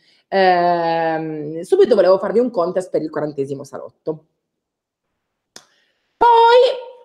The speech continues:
ho deciso che non va bene premiare sempre le solite persone nei soliti canali. E ho detto, "Basta." Facebook tutti, ogni due o tre mesi ha sempre avuto un premio, o sul gruppo, o sulla pagina. È ora di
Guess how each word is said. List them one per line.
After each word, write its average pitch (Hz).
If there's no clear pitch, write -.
ho -
deciso 269
che 175
non 247
va 240
bene 185
premiare 185
sempre 185
le 180
solite 190
persone 208
nei 170
soliti 143
canali. -
E 240
ho 190
detto, -
"Basta." -
Facebook 359
tutti, 185
ogni 269
due 240
o 233
tre 233
mesi 233
ha 247
sempre 262
avuto 190
un 160
premio, 147
o 143
sul 151
gruppo, 233
o 165
sulla 160
pagina. 226
È 370
ora 180
di 185